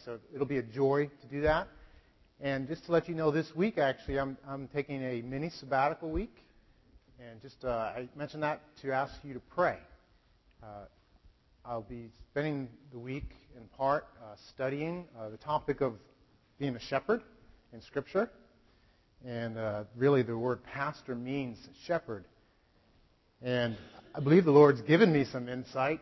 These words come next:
uh, I hope, as I serve as pastor, but I feel like it's something I really just wanna deepen in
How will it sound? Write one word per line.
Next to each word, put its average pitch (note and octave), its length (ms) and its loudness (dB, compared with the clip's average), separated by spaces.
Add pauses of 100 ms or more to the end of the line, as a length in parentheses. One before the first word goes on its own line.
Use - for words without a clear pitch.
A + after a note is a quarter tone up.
(120)
uh, A2+ 260 -10 (600)
I A#2 60 -10
hope, C3 340 2 (400)
as B2+ 140 -10
I A#2 160 -8
serve B2+ 220 -6
as A2+ 120 -14
pastor, C#3+ 380 0
but B2+ 140 -4
I C3 140 0
feel E3 180 -2
like C#3+ 160 4
it's C3 120 -8
something C#3 220 -8
I C3 60 -4
really B2+ 160 -8
just C3 160 -12
wanna A#2+ 160 -10 (100)
deepen C3+ 300 -14
in A2 60 -18